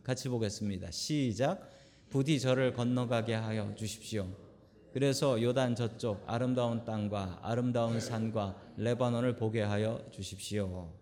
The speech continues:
아멘." 모세가 했던 기도는 이것이었습니다. "하나님, 저를 요단강을 건너가게 해 주십시오.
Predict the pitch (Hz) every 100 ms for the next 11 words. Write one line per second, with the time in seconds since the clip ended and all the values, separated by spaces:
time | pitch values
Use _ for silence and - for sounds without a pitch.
0 | - 101 101 95 90 85 87 - - _
1 | - - - - 240 247 233 - - -
2 | - - - - _ - 131 165 208 226
3 | 233 240 240 214 214 220 220 196 190 196
4 | 165 - 147 127 127 101 87 - 165 156
5 | 127 85 82 - - - - 120 165 160
6 | 98 87 - - 117 127 165 165 165 147
7 | 139 196 - 110 110 139 151 139 117 143
8 | 170 180 180 - - 98 85 87